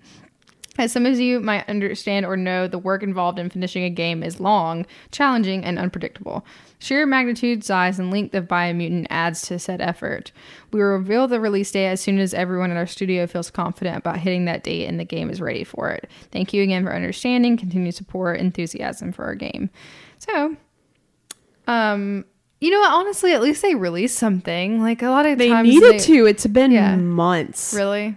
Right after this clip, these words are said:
Speaker 2: Yeah. It's, uh, I was, uh, getting a little concerned.
Speaker 1: Hmm.
Speaker 2: Um, 'cause they showed off gameplay, I think, at Gamescom last year, if I'm not mistaken.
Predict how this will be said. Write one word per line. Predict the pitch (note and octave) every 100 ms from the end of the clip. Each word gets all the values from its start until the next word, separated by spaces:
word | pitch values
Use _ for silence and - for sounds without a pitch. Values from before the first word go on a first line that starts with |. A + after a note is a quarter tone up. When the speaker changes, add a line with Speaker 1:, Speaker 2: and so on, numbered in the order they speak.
| -
Speaker 2:
Yeah. | E3+ F3 D3+ C#2+
It's, | F#3 - -
uh, | G#3 F#3 -
I |
was, | G#3 A3+ A3+
uh, | - G3+
getting | F#3 G3+ A3 G#3+
a | F#3+
little | G3 G3
concerned. | G3 F#3 F3 F3 - F#3 - _ - -
Speaker 1:
Hmm. | E4 G3 F#3 - -
Speaker 2:
Um, | G3 F#3+ F#3+ G3 G3
'cause | G#3+ G3+
they | G3+
showed | G3 A#3+ C4+
off | A#3+ G3
gameplay, | F#3+ G3 A3 A#3 C#4 B3+
I |
think, | A#3 B3 A#3+
at | F3+ G3
Gamescom | F3+ G3+ C4+ C4+ A#3+ F#3+ F3+
last | F3 D3+ A3 -
year, | E4 F4 E4+ E4+ _ _ _ _ _ _ _ _ -
if | B3
I'm | D4
not | D#4
mistaken. | C#4+ C#4 - G3+ F#3+ F#3+ G#3 A#3